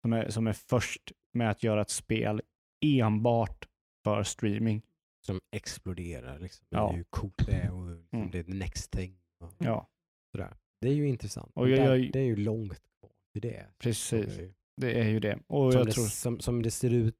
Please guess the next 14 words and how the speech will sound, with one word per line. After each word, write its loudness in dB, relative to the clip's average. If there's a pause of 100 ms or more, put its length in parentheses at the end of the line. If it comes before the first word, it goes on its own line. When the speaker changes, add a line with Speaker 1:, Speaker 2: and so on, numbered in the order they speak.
Speaker 2:
nu, 2
så -4
är 2
ju 2
det 0
här 0
egentligen -2
något -4
som -8
är -2
riktat -6 (440)
inte -8 (120)
till -4
oss. -8